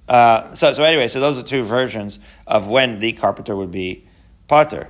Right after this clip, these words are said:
Now the question is, four lines up from the bottom of Beis and Beis, Michayev Galus. Wait a minute. Are you gonna say, okay, so we just established that if all we learned was the first version from the top, from the two dots, then the only case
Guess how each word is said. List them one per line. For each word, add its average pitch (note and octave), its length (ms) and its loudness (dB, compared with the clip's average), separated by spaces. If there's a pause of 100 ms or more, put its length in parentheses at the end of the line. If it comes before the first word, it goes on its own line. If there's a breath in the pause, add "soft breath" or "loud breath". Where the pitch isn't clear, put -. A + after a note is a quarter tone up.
(120)
Now G2+ 180 -4
the G#2 80 -4
question C#3+ 340 -2
is, C#3+ 300 0
four C3 200 0
lines A#2 200 0
up C3 160 0
from B2 140 -4
the G#2+ 80 -4
bottom A#2 340 4
of G2+ 140 -4
Beis A#2+ 240 -4
and G2 120 -10
Beis, C3+ 240 -4
Michayev F#2+ 460 -4
Galus. D3+ 440 0 (640 soft breath)
Wait A#2+ 160 0
a - 20 -4
minute. C#2+ 260 -12 (540 soft breath)
Are G#2+ 40 -2
you E3 140 4
gonna G3+ 200 2
say, C#3+ 380 2
okay, A#2+ 200 -6
so - 400 -8
we C#3+ 160 -4
just F#3 220 -8
established C3 800 0 (320 soft breath)
that B2 120 -2
if B2 200 -4
all E3+ 240 4
we D#3 100 -2
learned C#3 260 0
was A#2 140 -6
the A2+ 100 -12
first D3 300 -4
version B2+ 300 -4
from A2 140 -12
the A2 60 -10
top, C3 380 2
from A2+ 140 -12
the G#2+ 40 -10
two A#2+ 160 -8
dots, A#2 500 0 (600 soft breath)
then B2+ 380 0
the B2+ 200 -4
only E3 340 -2
case D3+ 520 -2